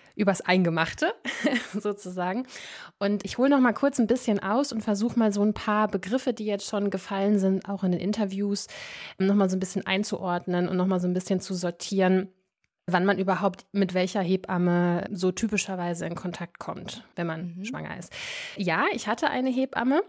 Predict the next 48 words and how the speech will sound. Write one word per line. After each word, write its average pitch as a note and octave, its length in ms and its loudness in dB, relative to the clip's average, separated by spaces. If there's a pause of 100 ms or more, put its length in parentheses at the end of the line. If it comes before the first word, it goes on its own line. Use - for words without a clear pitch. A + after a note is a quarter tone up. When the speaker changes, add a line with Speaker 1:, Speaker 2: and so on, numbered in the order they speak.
(360)
Speaker 1:
Ich - 160 -4
hatte G#3+ 320 2
sogar G3 280 0
mehrere A#3 340 2
Hebammen. G3 500 -2
Ich A3+ 100 -4
glaube, G#3 240 -2
es G#3 120 -6
waren G3+ 220 -2
ungefähr G#3+ 340 -2
sieben A#3 300 0
an F#3 160 2
der A3+ 180 2
<laughs> - 0 -
Zahl. A3+ 360 -2 (960)
Wie B3+ 120 -6
das E4 240 2
so E4 80 0 (320)
Speaker 2:
Sieben? B3 320 4
Speaker 1:
<laughs> C#4 160 4 (160)
Speaker 2:
Okay. A#3+ 320 0 (480)
Sieben C#4+ 240 -2
unterschiedliche C4 640 0
Hebammen, A3+ 380 0
das G#3 200 -6
musst A#3 280 -4
du A#3 60 -4
mir A#3 100 -4
Speaker 1:
Ja, A#3+ 280 4
Speaker 2:
jetzt - 360 -6
erklären. B3 420 2
Speaker 1:
da, B3 100 2
da - 20 0
kommen C#4 280 4
wir A#3+ 180 6
auf A3+ 60 -2
jeden B3 180 2
Fall A#3+ 140 -2
gleich G#3+ 260 -2
zu, A3+ 100 -6
das A3+ 160 -2
erkläre A3 320 -4
ich A3 100 -6
dir G#3 120 -4
noch. G#3+ 200 -6 (160)
Speaker 2:
Mhm. A3 300 -6
Speaker 1:
Genau, A3 180 4
also A3 300 2